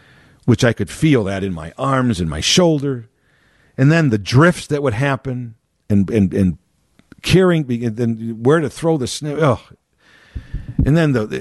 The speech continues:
the wide driveway and the long, uh, I'm saying, "You know what? I'm just tired of it." And I don't want to be one of those casualties of, I mean, God, the, the worst thing to ever do would be die while you're s-, shoveling snow,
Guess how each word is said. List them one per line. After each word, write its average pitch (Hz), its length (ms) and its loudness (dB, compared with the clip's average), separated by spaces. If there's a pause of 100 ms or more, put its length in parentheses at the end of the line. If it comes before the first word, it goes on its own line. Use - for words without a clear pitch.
the 120 180 2
wide 123 520 2
driveway 180 640 2
and 147 100 -4
the 127 60 -4
long, 165 320 0
uh, 135 200 -2
I'm 156 120 0
saying, 165 180 -2
"You 170 80 4
know 190 120 6
what? 175 260 2
I'm 147 140 2
just 135 220 -4
tired 127 400 2
of 69 160 -8
it." 60 100 -20 (1300)
And 131 200 2
I 135 120 2
don't 165 280 0
want 240 280 2
to 147 100 0
be 139 180 0
one 139 160 0
of 147 80 -2
those 143 400 -4 (720)
casualties 147 760 0
of, 127 200 -2
I 165 40 -4
mean, 143 280 -2
God, 196 280 0
the, 190 120 -6
the 170 120 2
worst 208 460 2
thing 226 220 2
to 180 120 -4
ever 196 260 2
do 175 260 4
would 123 140 0
be 120 120 -6
die 143 360 -2
while 139 160 4
you're 110 120 -2
s-, - 280 -8
shoveling 151 520 -2
snow, 165 600 -2